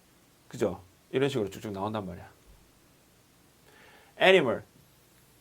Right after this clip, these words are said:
셀 수 있잖아. 복수면은 언 못 붙여. 근데 이제 단수니까 언을 붙였지.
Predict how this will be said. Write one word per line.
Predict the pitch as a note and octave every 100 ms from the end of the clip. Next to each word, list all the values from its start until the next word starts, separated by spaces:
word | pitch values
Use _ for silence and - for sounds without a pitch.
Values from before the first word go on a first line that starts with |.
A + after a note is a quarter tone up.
| -
셀 | - A#3+ A#3
수 | C3+
있잖아. | C3+ D3 G2 F2+ - - _
복수면은 | - F3 - - D#4 A#3 D3 -
언 | E3+ F#3+ B2
못 | C3+
붙여. | - - G2 - -
근데 | D3+ A2+
이제 | G2+ G2 - -
단수니까 | C#3 F#3+ D#3+ G#2 - - - - - - -
언을 | - C#3 A2
붙였지. | - - -